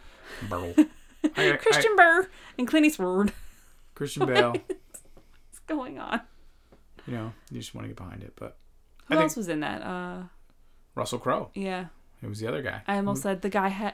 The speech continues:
Speaker 2: who has the face.
Speaker 1: Who was, again, a badass dude.
Speaker 2: Is that
Speaker 1: There you
Speaker 2: his
Speaker 1: go.
Speaker 2: name?
Speaker 1: Russell Crowe's a badass dude.
Speaker 2: Oh, and the other guy with the, with the
Speaker 1: Ben
Speaker 2: bl-
Speaker 1: Foster. He's really good.
Speaker 2: Oh, shit. Full circle. Okay.
Speaker 1: Okay.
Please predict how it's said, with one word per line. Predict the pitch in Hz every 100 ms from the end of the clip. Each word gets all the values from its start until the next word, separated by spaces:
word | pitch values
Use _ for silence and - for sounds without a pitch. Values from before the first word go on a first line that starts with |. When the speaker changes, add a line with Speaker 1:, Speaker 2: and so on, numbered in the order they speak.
| -
Speaker 2:
who | 214
has | 190 185 -
the | 180
face. | - 170 151 - - - -
Speaker 1:
Who |
was, | 151 143
again, | 156 139
a |
badass | 107 107 104 -
dude. | 143 113 - - 202
Speaker 2:
Is | 175
that |
Speaker 1:
There | 170
you | 139
Speaker 2:
his | 143
Speaker 1:
go. |
Speaker 2:
name? | 143 160 - -
Speaker 1:
Russell | 120 127
Crowe's | 120 113
a | 104
badass | 98 101 -
dude. | 131 127 - - -
Speaker 2:
Oh, | 233 247
and | 226
the | 240
other | 254
guy | 240 208 185
with | 175
the, | - 175 - 277 -
with | 185 -
the | -
Speaker 1:
Ben | 95
Speaker 2:
bl- | 170
Speaker 1:
Foster. | 135 156 - 113
He's | 107
really | 107 98
good. | 95 95 - - - - - - - - - - _ - -
Speaker 2:
Oh, | 233 226 196
shit. | - 190 175
Full | - 180
circle. | 165 165 165 170 165 -
Okay. | 196 190 175 - - - - - _ - - - - - - - - _ - - - _ - - - - - - -
Speaker 1:
Okay. | 95